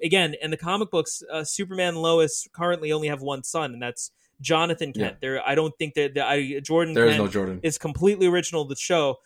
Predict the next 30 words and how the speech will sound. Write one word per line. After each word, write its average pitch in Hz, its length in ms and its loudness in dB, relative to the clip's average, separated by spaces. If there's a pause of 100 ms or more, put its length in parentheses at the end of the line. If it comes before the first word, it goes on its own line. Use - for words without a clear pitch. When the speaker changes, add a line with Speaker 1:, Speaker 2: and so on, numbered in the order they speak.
(140)
Speaker 1:
So 165 180 4
I 156 40 2
like 165 200 4
that 160 100 2
it 151 80 -4
also 151 300 0
diverts 143 440 -2
that 139 140 -2
expectation 135 640 -6
from 131 220 -8
the 120 80 -10
comic 170 320 0
book - 180 -4
fans, 123 500 -6 (380)
uh, 131 340 2
where 131 340 2
it's 139 240 -4
like, 143 200 -6
"Oh, 180 120 6
okay, 175 200 2
of 139 160 -2
course 156 240 0
it's 143 120 -12
gonna 151 120 -6
be 143 120 -4
the 127 100 -10
Jonathan 165 480 -2
Kent 127 240 -8
son." 117 400 -8 (340)
But 143 220 4